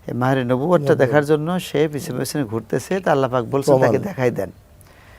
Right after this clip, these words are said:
Speaker 1: তখন
Speaker 2: সালমান
Speaker 1: রাসূল
Speaker 2: ফারিসি।
Speaker 1: সাল্লাল্লাহু আলাইহি ওয়াসাল্লাম সালমান ফারিসিকে বললেন, "আপনি ইরান থেকে আসছেন?"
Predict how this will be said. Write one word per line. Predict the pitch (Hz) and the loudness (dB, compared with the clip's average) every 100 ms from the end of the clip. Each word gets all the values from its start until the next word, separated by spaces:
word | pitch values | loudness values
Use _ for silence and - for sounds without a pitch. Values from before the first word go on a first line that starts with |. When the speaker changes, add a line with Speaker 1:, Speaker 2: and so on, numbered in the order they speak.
| - - | -20 -6
Speaker 1:
তখন | 165 | -2
Speaker 2:
সালমান | - 175 | 4 4
Speaker 1:
রাসূল | 170 143 | 4 4
Speaker 2:
ফারিসি। | 143 143 156 | 6 6 6
Speaker 1:
সাল্লাল্লাহু | 156 | 6
আলাইহি | 143 - | 6 4
ওয়াসাল্লাম | 151 147 147 226 | 4 4 2 -2
সালমান | - 135 127 | -4 -4 -2
ফারিসিকে | 135 123 143 135 | 0 -2 -2 -4
বললেন, | 123 131 135 | -2 0 2
"আপনি | 123 - 147 143 | 0 0 0 0
ইরান | 123 123 127 | 0 0 0
থেকে | 147 165 | 0 0
আসছেন?" | 160 - 180 | 0 -2 -2